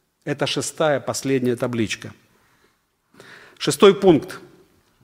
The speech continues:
«И уже не я живу, но живёт во мне Христос». Галатам два двадцать. Последнюю табличку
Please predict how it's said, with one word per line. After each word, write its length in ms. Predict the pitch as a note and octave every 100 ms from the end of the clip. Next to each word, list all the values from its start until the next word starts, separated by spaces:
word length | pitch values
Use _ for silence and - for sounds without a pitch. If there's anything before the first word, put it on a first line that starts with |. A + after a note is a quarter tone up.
| - _ _
«И 140 | E3+
уже 340 | D#3 D3+ D3 C3+
не 120 | B2
я 240 | A#2+ E3+
живу, 360 | D#3 D#3+ D3+ C#3+ - - _ _ -
но 160 | B2
живёт 380 | G#2+ A2+ B2+ B2
во 80 | A#2
мне 180 | A2 A2
Христос». 680 | - G#2 - G#2 F#2 - - _
Галатам 400 | A#2 A#2+ C3+ B2
два 160 | A2 A2
двадцать. 500 | G#2 F#2+ - - - _ - - - -
Последнюю 560 | - D#3 G#3+ B3 G3+ F#3
табличку 720 | F3+ E3 A#3 - - G#2+ F#2